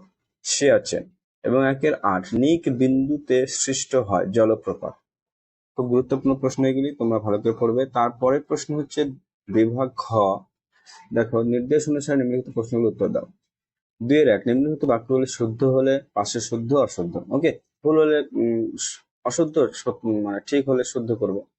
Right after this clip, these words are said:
তো দুইয়ের একের দাগে একের প্রশ্ন, বারখান বালিয়াড়ি প্রতিপাত অংশ অবতল ও অনুপা-, অনুবাদ অংশ উত্তল ঢালযুক্ত হয়, অশুদ্ধ,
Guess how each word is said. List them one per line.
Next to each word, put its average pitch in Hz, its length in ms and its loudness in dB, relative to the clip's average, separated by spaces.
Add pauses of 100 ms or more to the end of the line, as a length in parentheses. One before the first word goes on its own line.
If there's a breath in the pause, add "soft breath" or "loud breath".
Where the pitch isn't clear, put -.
(280 soft breath)
তো 120 80 0
দুইয়ের 139 280 2
একের 127 360 -2
দাগে 131 280 2
একের 107 260 -2
প্রশ্ন, 95 340 -4
বারখান 113 380 0
বালিয়াড়ি 156 360 2 (340)
প্রতিপাত 143 580 0
অংশ 117 420 0
অবতল 131 600 2
ও 127 100 0
অনুপা-, 113 500 -2
অনুবাদ 135 440 2
অংশ 107 380 -2 (440)
উত্তল 139 400 2
ঢালযুক্ত 107 480 -4
হয়, 87 260 -4
অশুদ্ধ, 113 520 -2